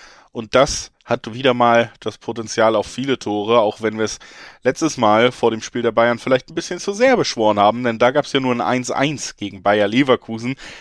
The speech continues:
Jetzt gibt es das nächste Spiel des Rekordmeisters gegen Hoffenheim. Aber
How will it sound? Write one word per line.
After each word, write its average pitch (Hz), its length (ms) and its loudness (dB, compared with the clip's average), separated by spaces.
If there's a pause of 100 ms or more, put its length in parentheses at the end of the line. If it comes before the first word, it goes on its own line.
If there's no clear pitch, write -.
(120)
Jetzt 123 320 0
gibt - 240 -8
es 120 100 -4
das 110 160 -8
nächste 147 300 -2
Spiel 117 220 -6
des 113 160 -4
Rekordmeisters 113 880 -2
gegen 170 600 -2
Hoffenheim. 131 640 0 (680)
Aber 147 400 4